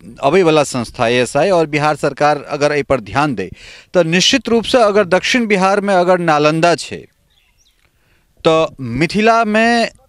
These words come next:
ई एतेक बड़का जे छै से एहि के अन्दर से चीज निकलि सकै छै जे वैश्विक स्तर पर हमरा सभक जे अपन डीह डाबर अइ, ओकर एकटा एतेक बड़का, अ, पहचान वैश्विक स्तर पर जेतै।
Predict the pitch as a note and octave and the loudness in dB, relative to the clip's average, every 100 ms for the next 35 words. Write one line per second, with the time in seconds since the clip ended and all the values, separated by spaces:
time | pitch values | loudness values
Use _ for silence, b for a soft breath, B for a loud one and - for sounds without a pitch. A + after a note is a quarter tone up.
0 | _ G3 F3+ F#3 _ C4 F3+ D#3 D#3+ D3+ | _ -4 -2 -4 _ -2 0 0 0 2
1 | A3 G#3+ F3+ - E3 D3 E3+ E3 D#3 D#3+ | 0 0 -4 -4 -4 -2 -2 -2 0 0
2 | C#3+ D3 E3 D3+ D3+ - E3+ B2+ B2 D#3 | 0 2 0 0 -8 -4 -6 -4 -4 -2
3 | F#3 - A2+ G#2+ F#2+ C3 F#3 b b b | -4 -6 -8 -8 -8 -12 -12 b b b
4 | b b - B2 A#2 D3 D#3 A3 A3+ D#3+ | b b -6 -4 0 0 0 -2 -2 -2
5 | - - B2 - G2+ G#2 C3+ D#3 - D3+ | -2 -2 -4 -2 -6 -4 -2 -2 -2 -4
6 | D3+ D#3 D3+ C3+ - D3+ A#2 D#3+ D3+ A#2 | -4 -2 0 0 0 -4 0 0 2 0
7 | G2 G2 C#3 B2+ B B B D3 D#3+ A3+ | 0 0 -2 -4 B B B -4 2 2
8 | G#3 - - D3+ G3 G3 - - G#3 C#3 | 0 -4 -6 -2 0 0 -2 -4 -4 0
9 | C3+ C3+ G#3 A#3 G#3 C#3+ C#3 C3 A#2+ A2+ | 0 2 2 4 4 4 4 4 2 0
10 | - C3 - D#3 F3+ C#3+ C#3 F3+ D#3+ C3+ | -2 -2 0 0 0 0 0 0 -4 -2
11 | - E3 D3+ C#3+ G2+ - E3+ | -2 -2 -2 -4 -6 -2 -2